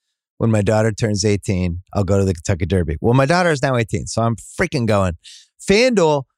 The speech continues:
great promotions every day at a safe and secure app, especially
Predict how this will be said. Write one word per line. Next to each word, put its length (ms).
great 280
promotions 560
every 200
day 140
at 100
a 60
safe 300
and 120
secure 260
app, 280
especially 720